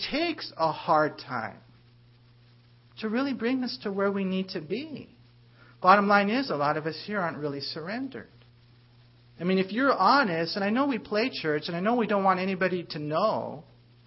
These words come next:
but the bottom line is, a lot of us here are not really sold out for the kingdom of God. We're kind of doing it,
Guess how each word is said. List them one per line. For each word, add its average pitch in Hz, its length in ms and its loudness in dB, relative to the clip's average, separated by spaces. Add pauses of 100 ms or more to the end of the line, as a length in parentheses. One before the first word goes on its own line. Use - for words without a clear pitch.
(720)
but 175 140 0
the 180 80 0
bottom 202 280 8
line 196 220 4
is, 214 140 0
a 165 60 2
lot 156 400 6
of 220 120 -2
us 147 240 -4
here 160 160 -2
are 156 240 0
not 175 340 4
really 170 600 0
sold 160 440 -2
out 151 360 2 (260)
for 160 140 2
the 151 100 0 (300)
kingdom 233 580 4
of 139 300 -4
God. 139 500 4 (1500)
We're 143 220 -2
kind 185 220 -2
of 175 100 -2
doing 165 320 -4
it, 156 220 -6